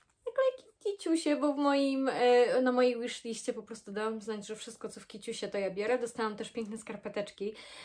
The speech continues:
e, różowe, też w kiciusie, ale są w praniu, więc, mm, oszczędzę Wam tego widoku. Em, i dostałam też kartkę świąteczną i, i książkę, em, biografię,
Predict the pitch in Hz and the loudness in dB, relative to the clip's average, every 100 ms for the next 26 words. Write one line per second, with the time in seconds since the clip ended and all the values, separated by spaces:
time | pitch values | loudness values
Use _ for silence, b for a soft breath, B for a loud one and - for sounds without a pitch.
0 | B - 220 214 226 220 190 196 247 - | B 0 2 2 0 -2 -4 0 0 0
1 | - - 220 - 220 208 190 190 202 180 | -4 -18 -10 -4 -2 -2 -4 -6 -10 -12
2 | - 190 170 165 - - - _ 220 226 | -8 -6 -6 -8 -14 -16 -20 _ 0 0
3 | - 233 - 254 240 226 226 247 240 220 | 0 -4 4 6 6 4 4 2 0 -2
4 | 226 208 208 294 330 - _ _ _ _ | -2 0 2 4 4 0 _ _ _ _
5 | _ _ _ - - 220 226 233 240 - | _ _ _ -20 -4 4 6 6 4 -6
6 | B B B B 277 302 277 285 233 233 | B B B B 2 4 4 2 2 0
7 | 240 233 226 220 - - - 285 277 196 | 0 -4 -6 -4 -6 -8 0 0 0 -8
8 | 196 202 196 202 - 294 - 226 - - | -10 -12 -8 -8 -4 -6 -6 -14 -18 -10
9 | 226 226 220 - 262 254 - - 240 240 | -4 -2 -4 -2 0 0 -2 -2 2 2
10 | 240 - 214 220 220 220 220 220 226 - | 2 0 -2 -2 -2 -2 -2 -2 -4 -6
11 | - B B B 247 285 262 185 202 220 | -16 B B B 6 6 6 2 -2 -2